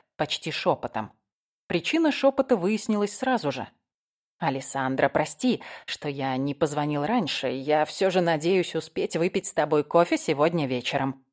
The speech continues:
Саша посмотрела на часы и подумала, что ей совершенно не хочется выходить из дома за полночь,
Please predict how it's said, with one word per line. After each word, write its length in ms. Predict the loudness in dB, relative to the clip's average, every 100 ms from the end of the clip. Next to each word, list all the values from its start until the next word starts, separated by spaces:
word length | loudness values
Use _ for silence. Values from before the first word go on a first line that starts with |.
| _ _ _ _
Саша 320 | -4 -2 0
посмотрела 580 | -2 0 0 0 0 2
на 120 | 0
часы 440 | -4 -8 -2 -2 -2 -12 _ _ _
и 80 | 0
подумала, 520 | 0 4 4 6 4
что 160 | 2 -2
ей 220 | 0 0
совершенно 640 | 4 4 2 2 4 6
не 140 | 6
хочется 500 | 2 0 0 -2 0
выходить 480 | 0 2 0 0 -4
из 120 | -6
дома 320 | 0 0 0 0
за 180 | -2 2
полночь, 420 | 2 2 -2